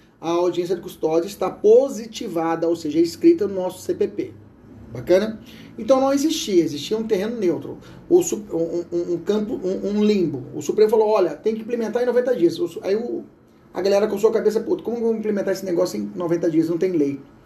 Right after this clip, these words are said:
O que foi necessário, então? Tem que fundamentar. Não tinha, "Ah, da decisão Supremo tem que fundamentar." Então, é, o Supremo, na verdade, quando decidiu, ele deu a deixa. Falou, "Olha,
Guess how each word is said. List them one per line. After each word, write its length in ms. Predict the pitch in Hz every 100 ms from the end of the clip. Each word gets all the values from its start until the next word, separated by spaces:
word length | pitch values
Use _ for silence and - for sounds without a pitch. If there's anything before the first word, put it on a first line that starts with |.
| - - - - - - -
O 80 |
que 140 | - 311
foi 160 | -
necessário, 520 | 240 220 226 165 151 151
então? 220 | 135 - - _ _ _ _ _ _ - - - - - - - -
Tem 120 | 254
que 60 | 277
fundamentar. 800 | 277 277 285 208 180 165 131 165
Não 80 |
tinha, 300 | 175 240 247
"Ah, 260 | 226 226 202
da 160 | 165 240
decisão 260 | 226 214
Supremo 380 | 220 - 220 240
tem 120 | 247
que 60 | 233
fundamentar." 480 | 240 233 - 165 165
Então, 480 | 170 247 294 165 - - - - - _ _
é, 260 | - 190 190
o 160 | 214 220
Supremo, 320 | 220 208 196
na 80 | 185
verdade, 240 | 165 185
quando 160 | 202 190
decidiu, 480 | 170 147 139 233 208
ele 100 | 180
deu 160 | 190
a 40 | 233
deixa. 280 | 190 160 -
Falou, 220 | 180 180
"Olha, 420 | 180 170 220 -